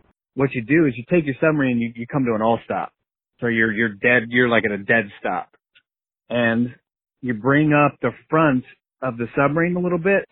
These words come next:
So the sail, which is that, that, that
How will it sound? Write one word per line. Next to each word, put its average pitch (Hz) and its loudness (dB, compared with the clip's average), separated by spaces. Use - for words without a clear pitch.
So 131 4
the 113 -4
sail, 135 4
which 131 0
is 117 -6
that, 117 2
that, 110 -4
that 107 -2